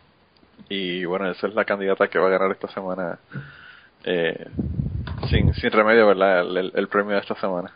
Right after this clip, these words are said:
Me hubiese gustado saber por quién, por quién hubiese votado Blanca, pero bueno, ya cuando escuche el podcast nos dirá cuál era su, cuál era su voto. Mira, y, y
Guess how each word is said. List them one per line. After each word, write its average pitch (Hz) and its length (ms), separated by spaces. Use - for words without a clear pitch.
Me 127 80
hubiese 131 180
gustado 151 260
saber 127 280
por 123 120
quién, 110 360
por 107 140
quién 107 180
hubiese 110 260
votado 107 520
Blanca, 98 340
pero 90 180
bueno, 92 200
ya 95 380
cuando 113 220
escuche 143 220
el 139 80
podcast 143 380
nos 127 160
dirá 117 460
cuál 120 240
era 120 180
su, 107 380
cuál 117 140
era 117 140
su - 120
voto. 107 260
Mira, 170 280
y, 143 280
y 123 800